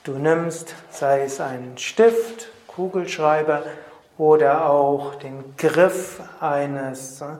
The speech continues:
eines Löffels oder einer Gabel oder eines Messers,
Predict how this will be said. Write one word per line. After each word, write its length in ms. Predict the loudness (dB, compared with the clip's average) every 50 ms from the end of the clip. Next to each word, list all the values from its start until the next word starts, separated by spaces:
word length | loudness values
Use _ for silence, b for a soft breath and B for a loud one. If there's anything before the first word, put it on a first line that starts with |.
| B B B B B B B B B B
eines 300 | -14 -14 -12 -12 -10 -10
Löffels 840 | -8 -2 6 8 8 8 8 2 0 2 2 0 -2 -4 -6 -12 -12
oder 500 | -10 -10 -8 -8 -6 -4 -4 -4 -4 -6
einer 280 | -6 -8 -10 -10 -12 -6
Gabel 840 | -4 -2 2 4 4 4 4 4 4 2 2 2 -2 B B B B B B B B B B _
oder 340 | -4 -4 -2 0 -2 -2 -2
eines 360 | -4 -6 -8 -8 -10 -10 -10
Messers, 720 | -2 2 2 2 4 4 4 4 4 2 0 -6 -12 -14